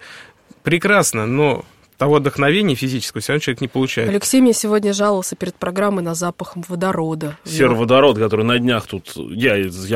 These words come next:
Speaker 3: проснулся.
Speaker 1: Москва-реки.
Speaker 3: Я не знаю, откуда я проснулся, а, и, и почувствовал, что пахнет,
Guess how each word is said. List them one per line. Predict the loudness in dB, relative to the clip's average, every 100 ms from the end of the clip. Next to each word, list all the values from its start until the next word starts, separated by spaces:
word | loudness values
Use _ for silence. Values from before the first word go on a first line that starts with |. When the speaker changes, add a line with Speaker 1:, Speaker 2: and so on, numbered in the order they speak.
| 0
Speaker 3:
проснулся. | 0 4
Speaker 1:
Москва-реки. | 4 4 2 0 -6 -10 -12 -10 -4
Speaker 3:
Я | 2 2
не | 4
знаю, | 2 2
откуда | 0 -2 0
я | 0
проснулся, | 0 0 0 0 2 0 -2 -8 -20 _ -16
а, | -6 -2 -2
и, | -2 -12 -14 -14 -14 -18 -20 -6
и | -2 -2
почувствовал, | 0 0 0 0 2 0
что | -2 -2
пахнет, | 0 0 -2 -6